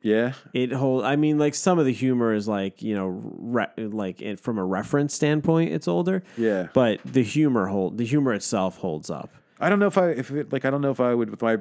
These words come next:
Speaker 1: my rocky past with alcohol, I don't know if I'd be a big fan of, like, uh, watching a show about a bar. Not that it would be,
Speaker 2: Well,
Speaker 1: like,
Speaker 2: the show is, is
Speaker 1: you know,
Speaker 2: so
Speaker 1: a trigger or
Speaker 2: the
Speaker 1: anything, but it would
Speaker 2: main,
Speaker 1: just be
Speaker 2: the main character.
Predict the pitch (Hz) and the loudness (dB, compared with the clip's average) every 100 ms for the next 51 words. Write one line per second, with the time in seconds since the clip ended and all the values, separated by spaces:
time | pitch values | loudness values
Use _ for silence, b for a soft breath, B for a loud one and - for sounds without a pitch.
0 | - 107 101 98 98 92 104 101 101 104 | -2 -4 -2 0 -2 0 -2 -2 -2 0
1 | 104 107 101 107 101 95 104 113 110 110 | 0 0 0 0 0 0 0 0 0 0
2 | 110 101 107 - 110 107 95 98 95 - | 0 0 -2 -2 -2 -2 -2 -2 -4 -2
3 | 98 95 92 90 - - 107 101 101 - | -2 0 -2 -4 -10 -4 -4 -2 -4 -2
4 | 101 98 95 82 92 123 214 214 151 131 | -2 0 -2 -2 -2 2 2 4 4 6
5 | 196 233 190 208 - 269 277 247 196 175 | 8 8 6 4 4 4 6 6 4 2
6 | 151 165 123 107 185 175 165 143 - - | 2 2 4 6 8 6 4 2 -2 2
7 | 143 127 95 101 101 170 180 202 196 180 | 4 4 4 2 4 6 6 6 6 2
8 | - 107 165 165 185 175 151 160 185 185 | 2 4 4 6 4 4 2 2 4 2
9 | - 123 107 107 | 2 2 4 2